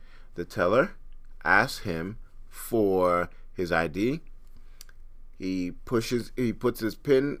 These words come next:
his card into the reader, punches in his pin, and then all of a sudden people are like, "Oh no, we'll be right back for you. Hold on. Hold, hold on, back for you. Yeah, yeah, uh-huh.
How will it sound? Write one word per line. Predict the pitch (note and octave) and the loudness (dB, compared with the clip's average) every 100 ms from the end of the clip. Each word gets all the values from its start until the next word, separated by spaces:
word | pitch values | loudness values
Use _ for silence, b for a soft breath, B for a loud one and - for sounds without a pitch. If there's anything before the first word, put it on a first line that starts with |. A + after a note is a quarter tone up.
| - | 0
his | G#2+ G#2 - | 2 2 -2
card | - A#2+ A#2+ C#3+ | 0 4 6 4
into | - A2 A#2+ | 0 -4 0
the | G#2 G2+ | 2 2
reader, | F2+ G#2 B2+ D3+ F3 b b b - | 0 0 4 4 2 b b b -2
punches | A2+ A2+ G#2+ | 0 2 0
in | A2 | 0
his | G#2 F#2 | -2 -8
pin, | - D#3 D#3 A3+ - - b b b b | -2 2 2 0 -6 -14 b b b b
and | D#2 | -6
then | F2+ | -2
all | G#2 G#2 | 4 4
of | G#2 | 4
a | F#2+ | 2
sudden | G#2 F#2+ F#2+ | 2 2 2
people | G#2+ F2+ G2 | -2 0 2
are | F2+ | 2
like, | F2+ E2+ - - | 2 0 -4 -8
"Oh | - | 2
no, | D3+ | 6
we'll | C3+ C3+ | 8 8
be | C3 | 10
right | B2+ B2 | 10 10
back | B2+ B2+ | 8 6
for | A2 | 2
you. | G2 G2+ - | -2 -4 -6
Hold | A#2+ A#2+ | -2 2
on. | G#2 - - b b b - | 0 -2 -12 b b b 2
Hold, | A2+ A2+ | 2 4
hold | B2+ B2 | 2 2
on, | B2 | 6
back | B2 A#2+ | 4 4
for | - | -2
you. | G#2 G#2 - | -2 -2 -6
Yeah, | - A#2 | 0 4
yeah, | A#2 G#2+ - - | 4 0 -6 -4
uh-huh. | G#2+ A2 | -2 -2